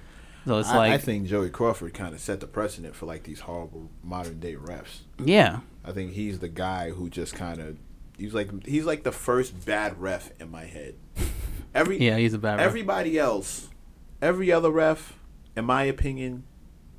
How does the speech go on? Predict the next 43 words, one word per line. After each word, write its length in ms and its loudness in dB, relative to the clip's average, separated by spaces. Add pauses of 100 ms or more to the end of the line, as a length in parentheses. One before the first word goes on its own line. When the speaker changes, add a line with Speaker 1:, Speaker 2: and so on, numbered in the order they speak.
(520)
Speaker 2:
made 300 2
mistakes. 640 -6 (400)
Speaker 1:
They 140 8
do. 280 10 (180)
Speaker 2:
Wasn't 300 4
exactly 800 4 (220)
something 360 0
they 100 4
were 120 2
doing 280 0
on 180 -2
purpose. 600 -2 (280)
You 80 -8
know 80 4
what 80 4
I 40 2
mean? 200 0
It, 180 0
it 180 -4
didn't 220 4
like, 220 2
it, 120 -2
that 200 2
wasn't 260 -2
like 180 -6
they 120 0
had 180 0
a 60 -2
grudge. 560 0 (680)
It 160 8
looked 240 8
like 180 10
a 60 10
foul 360 8
to 120 4
them. 440 2 (540)
They 100 6
called 340 8
it. 160 4 (220)
It 60 -4
wasn't 300 0
a 40 -6
foul. 300 -10